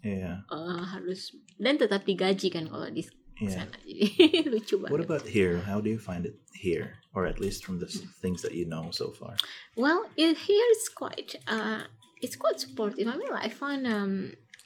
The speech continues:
Speaker 2: during my study, for example,
Speaker 1: Yeah.
Speaker 2: yeah, because, uh, from the first day when I enrolled, uh, on my,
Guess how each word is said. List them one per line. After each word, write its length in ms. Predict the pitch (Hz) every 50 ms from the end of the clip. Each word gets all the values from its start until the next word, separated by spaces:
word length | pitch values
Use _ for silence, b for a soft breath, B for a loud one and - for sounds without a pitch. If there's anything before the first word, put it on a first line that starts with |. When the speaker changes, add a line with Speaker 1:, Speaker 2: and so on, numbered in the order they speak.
| _ _ -
Speaker 2:
during 400 | 208 196 - 208 214 226 226 214
my 180 | 196 180 170 180
study, 380 | 170 - - - 185 175 180 208
for 140 | - - -
example, 460 | - - - - 165 180 175 - -
Speaker 1:
Yeah. 160 | - - - 151
Speaker 2:
yeah, 20 |
because, 320 | 180 175 - 190 185 - - B B B B B B B - -
uh, 400 | 170 170 170 170 165 165 - - - - _ _ - _ _ _ _ _ _ _ _ _ _ _ _ _ _ _ _ _ _ -
from 300 | - - 190 196 196 185
the 80 | 190 196
first 320 | - 240 277 277 - -
day 160 | 226 208 190
when 160 | 190 180 180
I 80 | 175 170
enrolled, 560 | - 185 185 175 180 180 180 180 180 180 - - - - - - - _ _ _ - -
uh, 340 | - 156 170 180 - - - - _ _ _ - - _ _ _ - - - _ _ - - -
on 80 | 156 156
my, 160 | 151 143 143